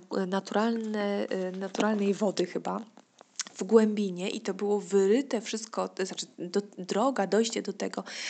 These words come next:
wyryte jest w skale. Jest cała ściana, e, ze schodami. No, ja nawet nie wiem, jak to opisać. To wygląda trochę jak amfiteatr ze sceną,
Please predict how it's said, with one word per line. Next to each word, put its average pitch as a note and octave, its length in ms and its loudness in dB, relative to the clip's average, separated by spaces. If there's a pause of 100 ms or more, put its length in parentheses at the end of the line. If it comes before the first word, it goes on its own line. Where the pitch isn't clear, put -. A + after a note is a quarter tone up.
(140)
wyryte A3 400 2
jest F#3+ 160 -2
w - 40 0
skale. F#3+ 460 -2 (880)
Jest G3+ 280 -2
cała A3 280 0
ściana, G#3+ 520 -2 (360)
e, F#3+ 420 -2
ze G#3 120 0
schodami. G3+ 920 -2
No, C4+ 120 -4 (260)
ja A3+ 80 0
nawet C#4 240 -2
nie E4 120 -4
wiem, G4 140 0
jak G4+ 120 -6
to G#4 100 -6
opisać. G#3+ 260 -4
To G#3+ 60 -6
wygląda C#4+ 280 -4
trochę C4+ 200 0
jak C4+ 180 2
amfiteatr A3 920 2 (920)
ze G#3+ 180 2
sceną, G#3+ 680 -2